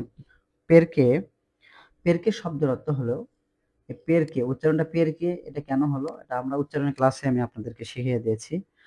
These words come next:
সিএইচই, কখন ক হয়, কখন চ হয়, এটা আমি শিখিয়ে দিয়েছি। এটা আপনারা উচ্চারণের ক্লাসটা একটু দেখে নেবেন, এখন এই সময়টা আমি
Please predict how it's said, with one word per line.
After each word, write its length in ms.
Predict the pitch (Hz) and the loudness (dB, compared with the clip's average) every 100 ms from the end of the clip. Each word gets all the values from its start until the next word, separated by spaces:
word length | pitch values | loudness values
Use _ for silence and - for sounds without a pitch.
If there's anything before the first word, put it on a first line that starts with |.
| - - - | -20 -20 -16
সিএইচই, 1000 | - 147 143 135 131 - - - 127 127 131 - _ _ _ | -2 4 6 6 4 0 -16 -6 -2 -2 -2 -8 _ _ _
কখন 280 | 131 127 147 147 | 0 2 4 4
ক 120 | 151 139 | 8 10
হয়, 320 | 156 143 135 135 | 12 8 4 2
কখন 300 | 120 120 127 117 | -2 -4 -4 -4
চ 100 | 120 | -2
হয়, 220 | 120 135 | -2 -2
এটা 120 | 139 135 | -6 -6
আমি 120 | 120 | -8
শিখিয়ে 320 | - 120 120 | -12 -12 -8
দিয়েছি। 240 | 117 113 147 | -8 -10 -12
এটা 140 | - | -12
আপনারা 320 | 127 123 123 117 - - - _ | -10 -8 -8 -8 -12 -20 -20 _
উচ্চারণের 360 | 151 147 135 123 | -6 -2 -2 0
ক্লাসটা 260 | 117 117 117 | -2 -6 -10
একটু 120 | 113 | -10
দেখে 220 | 113 117 120 | -8 -6 -6
নেবেন, 240 | 123 170 220 - | -6 -8 -10 -16
এখন 220 | - 117 117 - _ | -14 -12 -12 -16 _
এই 100 | 131 | -10
সময়টা 380 | - 131 123 113 | -6 -4 -4 -4
আমি 160 | 104 | -6